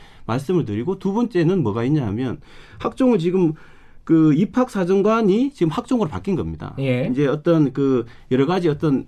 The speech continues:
Speaker 1: 뭐 스펙 쌓기에 문제가 있다, 불공정하다고 해서 스펙 없애고 지금도 정부에서, 어, 학종의 공공-, 공정성과 투명성을 높이기 위해서 자기소개서를 없애고 그다음에 뭐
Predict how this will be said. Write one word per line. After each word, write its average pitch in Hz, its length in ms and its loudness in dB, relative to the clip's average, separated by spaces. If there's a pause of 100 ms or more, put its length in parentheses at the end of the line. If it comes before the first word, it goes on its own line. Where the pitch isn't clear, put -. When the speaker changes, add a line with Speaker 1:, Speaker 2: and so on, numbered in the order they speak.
Speaker 1:
뭐 123 240 -2
스펙 214 340 -4
쌓기에 180 420 0
문제가 165 380 2
있다, 131 220 -4
불공정하다고 156 680 0
해서 131 140 -4
스펙 214 280 -2
없애고 190 420 0
지금도 233 560 2 (680)
정부에서, 202 760 0 (420)
어, 127 80 -4
학종의 220 560 0
공공-, 202 540 0
공정성과 185 760 0
투명성을 185 420 0
높이기 180 460 0
위해서 143 320 -2
자기소개서를 175 880 -2
없애고 156 640 -2 (360)
그다음에 156 380 0
뭐 139 380 -2